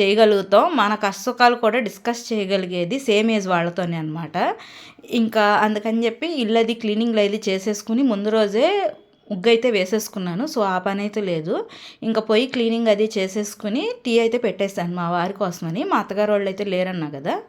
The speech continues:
ఇంకా ఆయన కోసం అయితే టీ పెట్టేశాను. ఇంక మా అమ్మాయికి అయితే నేను ఫ్రెష్ అయ్యి వచ్చేసి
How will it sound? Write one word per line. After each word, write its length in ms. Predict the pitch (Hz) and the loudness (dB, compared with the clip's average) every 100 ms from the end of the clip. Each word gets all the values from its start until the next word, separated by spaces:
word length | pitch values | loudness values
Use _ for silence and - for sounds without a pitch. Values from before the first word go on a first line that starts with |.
| - - - - | -16 -20 -12 -4
ఇంకా 160 | 220 | 0
ఆయన 160 | 202 196 | 0 0
కోసం 300 | 202 208 220 | 2 2 2
అయితే 120 | 220 226 | -2 -2
టీ 200 | 202 202 | -2 -4
పెట్టేశాను. 640 | 208 190 185 185 170 180 | -4 -2 -4 -4 -4 -4
ఇంక 180 | 370 269 | -2 0
మా 120 | 220 | 2
అమ్మాయికి 400 | 196 202 220 226 | 2 0 0 2
అయితే 200 | 208 - | 0 0
నేను 180 | 208 208 | -2 -2
ఫ్రెష్ 300 | 208 190 254 | 0 -2 2
అయ్యి 140 | 247 | 2
వచ్చేసి 560 | 208 - 196 170 311 - | 2 0 -4 -2 -2 -2